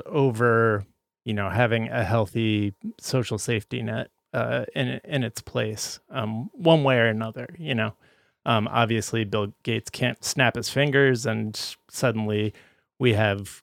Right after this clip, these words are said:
a great social safety net, but, uh, along the way, he's made lots of decisions that, you know, are, are counter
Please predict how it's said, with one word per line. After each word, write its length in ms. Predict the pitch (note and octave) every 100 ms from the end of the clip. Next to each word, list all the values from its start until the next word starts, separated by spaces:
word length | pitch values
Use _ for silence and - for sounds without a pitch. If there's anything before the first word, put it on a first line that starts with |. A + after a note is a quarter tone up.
| _
a 80 | C#3+
great 360 | A2+ A#2 A2 -
social 280 | C3+ A#2+ A2+
safety 400 | - B2 - A2+
net, 220 | A2 -
but, 400 | C3 B2 A2 - _ _ _
uh, 360 | G#3 A2 G#2+ G#2+
along 400 | - C#3 B2 A#2
the 80 | A2
way, 240 | G#2+ G2+
he's 280 | F#2+ A#2+ A2
made 320 | A#2 A2 G#2+ - -
lots 260 | A#2 G#2+ A#2
of 140 | A#2
decisions 760 | B2 - B2+ A2+ A2+ A2+ - -
that, 260 | C#3 C3+ - _ _ _ _ _ _ -
you 140 | D3+ A2+
know, 200 | E2+ - -
are, 220 | C#3 A#2+ _ - -
are 160 | D3
counter 680 | - - B2+ A#2 A#2 G#2+